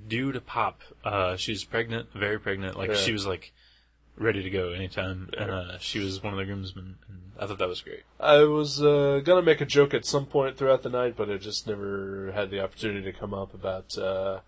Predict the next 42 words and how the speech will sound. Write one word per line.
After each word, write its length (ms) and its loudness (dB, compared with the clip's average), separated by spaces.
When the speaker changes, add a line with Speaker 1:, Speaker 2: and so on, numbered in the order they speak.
Speaker 2:
my 100 -8
strange 480 0
homoerotic 680 2
feelings 460 -2
for 180 -2
that 160 0
one 200 -2
groomsman 420 0
Speaker 1:
Yeah. 60 8
Speaker 2:
that 100 4
was 140 -4
up 140 2
there. 180 -2
<laughs> 1900 0
He 140 -4
was 200 2
very 300 -2
pretty. 380 -8
Speaker 1:
Yeah, 320 2
well, 160 4
you've 180 -2
always 260 6
had 120 -2
that 160 2
preggers 400 2
fetish, 520 -2
so. 180 -2
Speaker 2:
<laughs> 40 -2
Speaker 1:
Yeah, 400 0
no, 240 2
that, 140 -6
yeah, 160 2
that 140 2
was, 460 -6
that 80 -4
was 120 -6
cool. 280 -4
I 60 -2
thought 100 0
that 100 4
was 120 -2
very 540 2